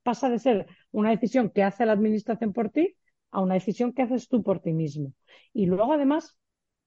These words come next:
como la pirámide de población está cambiando, eh, el si-, simplemente es que va a haber muy poca gente trabajando para pagar por tantos jubilados.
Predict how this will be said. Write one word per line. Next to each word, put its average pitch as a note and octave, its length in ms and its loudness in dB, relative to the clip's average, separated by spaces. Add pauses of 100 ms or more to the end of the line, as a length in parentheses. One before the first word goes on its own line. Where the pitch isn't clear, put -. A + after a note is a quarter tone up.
(300)
como E3+ 200 0
la D#3 160 -2
pirámide A3+ 420 0
de A#3+ 100 -2
población G#3+ 460 -2
está F#3+ 220 -4
cambiando, A#3 680 0 (480)
eh, F#3 460 2 (200)
el G3 160 0
si-, - 240 -8 (220)
simplemente A#3+ 640 0
es C4+ 120 -4
que - 300 -2
va F3+ 180 0
a F3+ 40 2
haber B3 200 2
muy G#3+ 320 4
poca B3 280 -4
gente A3 300 -4
trabajando G#3 500 -2
para G#3 240 0
pagar F#3 320 -2
por A3 160 -4
tantos F3 360 -6
jubilados. D#3+ 680 -4